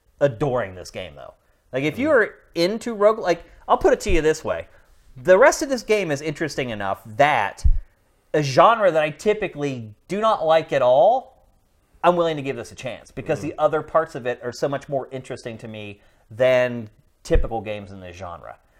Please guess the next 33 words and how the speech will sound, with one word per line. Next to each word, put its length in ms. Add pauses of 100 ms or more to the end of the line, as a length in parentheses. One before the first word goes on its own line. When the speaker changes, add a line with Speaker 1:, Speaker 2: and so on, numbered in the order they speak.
(180)
Speaker 1:
Uh, 300 (120)
it 180 (280)
seems 320
to 60
be 120
very 400
polished. 760 (360)
Presentation, 920 (460)
i-, 40 (100)
it's 260
razor 440
sharp. 500
They 120
had 100
a, 80
they 280
had 120
an 220
idea, 680
and 160
they 80
nailed 340
it, 180
and 120
they 80
stick 360
to 180
it, 220 (300)
and 80
they 60
don't 220
deviate. 640 (380)
Uh, 260